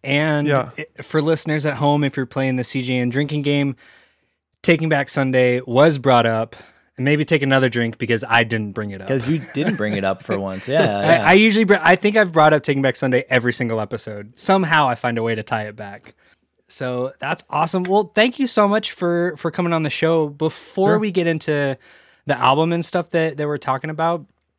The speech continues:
Speaker 1: uh, I'd like to know a little bit of your history with Christian music from the nineties and two thousands. Like, uh, growing up, like, what did you listen to? Who were some of your favorites, et cetera, et cetera?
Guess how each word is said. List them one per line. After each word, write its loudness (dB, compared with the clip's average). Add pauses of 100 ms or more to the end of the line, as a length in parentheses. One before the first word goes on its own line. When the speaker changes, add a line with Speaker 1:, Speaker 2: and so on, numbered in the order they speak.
(120)
Speaker 1:
uh, 0
I'd 0
like 0
to -6
know -2
a -2
little -2
bit 0 (120)
of -2
your 0
history -4
with 4 (600)
Christian 0
music 0
from -4
the 0
nineties -4
and -8
two -10
thousands. -12
Like, -6
uh, -6
growing 2
up, -4 (480)
like, -8
what -2
did -6
you -4
listen -4
to? -8
Who -10
were -10
some -12
of -12
your -12
favorites, -14
et -12
cetera, -4
et -14
cetera? -8